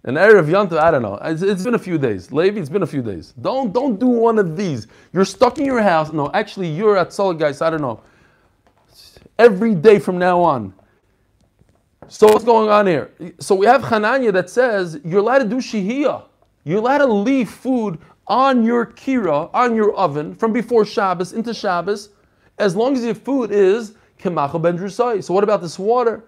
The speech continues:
So they, they say, oh, you have to say that the water is not kemachal ben drusai. In other words, it wasn't heated up completely. Or what else do they say? Um, hold on. This is embarrassing, but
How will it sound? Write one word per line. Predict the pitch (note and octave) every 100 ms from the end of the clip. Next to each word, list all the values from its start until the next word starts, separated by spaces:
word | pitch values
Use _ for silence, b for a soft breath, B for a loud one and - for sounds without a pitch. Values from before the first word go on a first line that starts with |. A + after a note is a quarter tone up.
| b b
So | b C3
they, | B2+ C#3
they | A#2+ C3
say, | - A3
oh, | G3+ F#3
you | D#3+
have | C#3+
to | E3
say | - A#3+ A#3+ G#3 F#3+ F#3+ b b
that | B2+ A#2+
the | D#3+
water | C#3+ D#3+ G#3+ C#4+ A#3+ F#3+ F#3 F#3 _ _ -
is | E3 D3+ - D3+
not | F#3 A#3 A3+
kemachal | F#3+ F3 D#3+
ben | E3+ D#3+
drusai. | C#3+ C#3+ D#3
In |
other | A#3+ A3+
words, | G#3+ F#3+ D#3
it |
wasn't | D#3 G#3 F#3+ D#3 - -
heated | C#3+ F#3
up | - G3+ G3
completely. | F3+ D#3+ E3+ D3+ D3 C#3 _ _ _ _ _ _ _ _ _ b b b b b -
Or | G3 G3 F3 D#3 - _ -
what | G3+
else | G3
do | F#3+
they | D#3+
say? | - E3 C3+ G#2+ G2+ _ _ _ _ _ _ _ _ _ _ _ _ _ -
Um, | D3 D#3 D3+ D3+ D3 _ -
hold | D#3+ D#3
on. | E3 - G#2+ A#2
This | D3+ C#3
is | B2 A#2+
embarrassing, | C3+ B2+ D3+ D3+ D3+ D#3 C#3+ C3
but | A#2 A2+